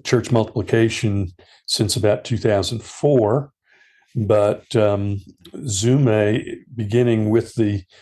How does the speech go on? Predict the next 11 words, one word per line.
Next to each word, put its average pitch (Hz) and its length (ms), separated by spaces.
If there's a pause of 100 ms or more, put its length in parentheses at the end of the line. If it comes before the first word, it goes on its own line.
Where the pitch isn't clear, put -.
(200)
pandemic 110 840
in 101 200
two 110 140
thousand 104 440
nineteen, 104 580 (340)
two 113 120
thousand 104 400
twenty, 107 340
really 107 320
has 98 140
become 104 600